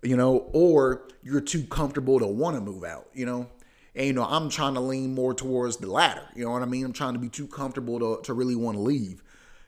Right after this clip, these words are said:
'Cause it's like, I don't know, I really love how, like, everything is super local here. Like, most of the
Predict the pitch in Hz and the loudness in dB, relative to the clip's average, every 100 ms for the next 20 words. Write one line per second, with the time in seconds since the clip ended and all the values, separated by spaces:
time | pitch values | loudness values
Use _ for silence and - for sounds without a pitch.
0 | - 156 147 151 135 117 - _ _ _ | -2 0 2 2 2 0 -6 _ _ _
1 | - - 220 170 190 247 214 196 185 160 | 2 6 8 8 8 6 8 8 8 4
2 | 156 147 131 110 110 - 143 147 143 147 | 2 4 4 2 0 2 2 2 -2 -4
3 | 131 113 - 147 139 139 131 113 98 104 | -2 -2 -2 -4 -4 -2 -2 -2 -4 -4
4 | 139 113 95 87 80 131 120 123 151 143 | -6 -6 -12 -12 -8 -6 -4 -4 -2 -2
5 | 147 131 127 | -2 -2 -2